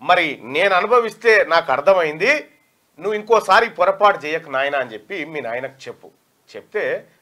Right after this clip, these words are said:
అప్పుడు లెక్క సాఫ్ ఉంటది. ఇక రెండో విషయం ఏంటంటే,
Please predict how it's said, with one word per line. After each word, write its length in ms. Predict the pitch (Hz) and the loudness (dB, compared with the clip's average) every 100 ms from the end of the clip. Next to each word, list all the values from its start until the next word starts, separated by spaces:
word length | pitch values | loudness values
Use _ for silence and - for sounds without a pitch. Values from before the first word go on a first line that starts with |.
| - | -10
అప్పుడు 240 | 117 196 | -8 -8
లెక్క 360 | 190 131 135 165 | -8 -8 -4 -6
సాఫ్ 300 | - 113 107 | -6 -10 -10
ఉంటది. 320 | 87 82 78 _ _ _ 196 | -20 -20 -20 _ _ _ -4
ఇక 20 | |
రెండో 300 | 185 208 269 | 0 6 8
విషయం 380 | 254 226 214 165 | 6 4 -4 -4
ఏంటంటే, 500 | 127 104 151 196 | -8 -8 -6 -6